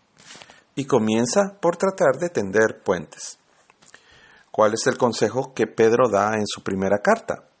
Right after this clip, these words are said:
Es esta. Debemos estar siempre dispuestos a defendernos de cualquiera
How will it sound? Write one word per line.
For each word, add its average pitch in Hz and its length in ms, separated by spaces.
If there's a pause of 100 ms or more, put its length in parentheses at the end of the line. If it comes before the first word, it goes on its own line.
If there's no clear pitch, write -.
(460)
Es - 220
esta. - 420 (1000)
Debemos 147 640
estar 135 600
siempre 240 480
dispuestos 139 680
a 131 80
defendernos 107 880
de 107 120
cualquiera 113 680